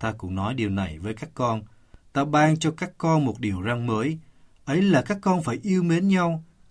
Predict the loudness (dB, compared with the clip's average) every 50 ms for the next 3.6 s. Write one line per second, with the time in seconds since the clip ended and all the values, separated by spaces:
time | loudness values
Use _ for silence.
0 | _ -2 0 0 2 2 2 2 2 0 -2 2 4 4 4 4 4 2 2 2
1 | 2 2 0 -2 -4 -4 -2 0 2 4 4 4 4 2 0 -4 -2 0 2 2
2 | 2 2 0 -4 -10 -18 _ _ _ _ _ _ _ _ _ -8 -6 -6 -6 -2
3 | 0 -2 -2 -2 0 2 4 4 4 4 2 -2